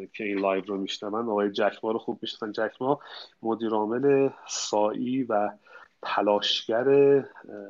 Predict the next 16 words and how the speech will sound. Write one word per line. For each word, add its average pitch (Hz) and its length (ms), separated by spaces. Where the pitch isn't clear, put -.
شرکت 107 420
علی 101 260
بابا 98 340
هست. 101 420
علی 104 220
پی 120 240
امروز 107 320
بزرگترین، 101 800
یکی 107 240
از 107 140
سه - 220
بانک 107 360
بزرگ 104 680
دنیا 95 380
هست. - 460
اه، 131 220